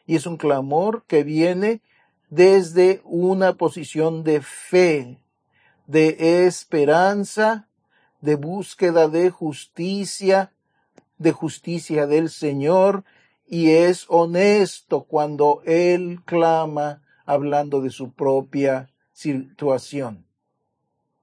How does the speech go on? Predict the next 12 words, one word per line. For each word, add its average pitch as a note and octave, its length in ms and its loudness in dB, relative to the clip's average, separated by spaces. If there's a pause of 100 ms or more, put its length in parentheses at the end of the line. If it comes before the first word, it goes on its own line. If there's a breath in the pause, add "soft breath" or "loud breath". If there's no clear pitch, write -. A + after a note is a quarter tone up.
(1040)
¿Qué F#3 120 -6
hacemos G3 600 -2
con D3+ 180 0
estos C3+ 300 -8
lamentos? A2 920 -12 (2750)
Primero, F#3 680 2 (680)
debemos C#3+ 840 -4
hacer D3+ 400 -4
eco E3 440 -2
y B2+ 80 -6
hacerlo D#3 400 -2
nuestro. D#3+ 720 -2